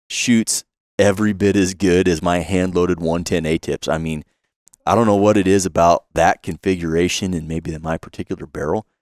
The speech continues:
but that one oh five boat tail hollow point at twenty-nine fifty just puts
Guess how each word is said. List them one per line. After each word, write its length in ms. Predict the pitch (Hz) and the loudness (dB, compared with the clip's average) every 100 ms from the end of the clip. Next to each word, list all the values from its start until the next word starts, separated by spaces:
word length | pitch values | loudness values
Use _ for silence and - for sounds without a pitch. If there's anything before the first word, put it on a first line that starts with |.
| _ _ | _ _
but 100 | - | -4
that 180 | 104 | -2
one 160 | 98 101 | 0 0
oh 60 | 107 | 0
five 300 | 104 101 90 | 2 2 2
boat 180 | 92 | 0
tail 140 | - 90 | 2 2
hollow 200 | 82 95 | 4 2
point 280 | - 104 92 | 0 -2 -2
at 80 | - _ | -6 _
twenty-nine 560 | - 90 95 90 87 90 | -8 -6 -4 -4 -4 -4
fifty 420 | - 85 - 90 | -4 -6 -4 -6
just 240 | 85 76 - | -6 -8 -8
puts 180 | 71 | -10